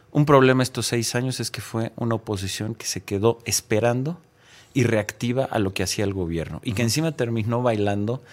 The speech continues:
Speaker 1: el, el baile que quería el gobierno.
Speaker 2: Bueno, hasta el, el, la candidata que sugirió el presidente López Obrador en una mañana fue la que
Speaker 1: Eh,
Speaker 2: pusieron.
Speaker 1: el,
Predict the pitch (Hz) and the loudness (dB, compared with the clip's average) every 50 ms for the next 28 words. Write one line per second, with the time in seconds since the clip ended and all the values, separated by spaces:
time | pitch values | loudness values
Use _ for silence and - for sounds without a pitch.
0 | - - - - - - _ - - 104 98 95 98 98 98 95 - - - - | -20 -20 -20 -20 -20 -20 _ -2 2 2 4 4 4 2 0 0 -2 -6 -4 -2
1 | 101 95 104 131 143 135 127 - 104 - - 101 92 107 110 95 87 85 80 85 | 2 6 6 6 6 6 4 0 -4 -6 -4 -2 0 2 2 2 0 0 -4 -6
2 | 82 76 78 73 76 92 - - 69 - - 85 85 85 80 87 80 85 90 90 | -6 -6 -8 -8 -8 -10 -12 -14 -14 -12 -10 -8 -8 -8 -6 -6 -6 -6 -6 -8
3 | 87 95 90 92 92 - 95 98 101 107 117 127 131 131 - - 110 - - 101 | -4 -2 -2 -2 0 0 0 2 2 4 6 6 6 6 4 2 2 2 2 4
4 | 98 98 98 95 95 101 98 95 95 - 107 95 - 120 110 120 131 127 123 - | 4 6 6 6 6 4 4 4 2 0 -2 0 2 4 6 8 8 8 8 6
5 | 104 107 - - 127 120 - 120 123 127 127 - - - 139 123 127 135 139 135 | 2 2 4 4 4 4 6 6 6 6 6 6 4 4 6 6 6 6 6 6
6 | 139 131 123 120 127 127 131 135 139 143 131 143 143 139 123 143 156 - - 113 | 6 4 4 4 4 2 4 6 6 8 8 6 6 6 6 6 6 6 4 2
7 | - - - 156 147 139 - - 226 247 247 - 185 180 170 156 151 151 | 2 4 6 6 6 6 4 6 8 8 10 10 8 10 10 10 8 8